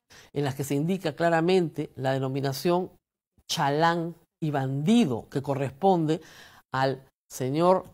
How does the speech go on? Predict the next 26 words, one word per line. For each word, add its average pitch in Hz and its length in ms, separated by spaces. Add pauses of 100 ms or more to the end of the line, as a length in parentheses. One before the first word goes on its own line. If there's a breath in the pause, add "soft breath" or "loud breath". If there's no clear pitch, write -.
(180)
Luis 170 280
Nava 147 340
Guibert 165 520
y 143 80
a 131 60
su 143 180
hijo 175 300
Nava 147 340
Mendiola. 139 600
Y 170 80
los 147 300
dos 269 360
están 143 320
comprometidos 131 760
en 120 80
este 123 180
esquema 123 340
de 110 140
coimas, 156 460 (440 loud breath)
incluso 269 800
a 214 60
través 160 320
de 175 120
Transportes 151 680
Don 139 200
Reina, 190 540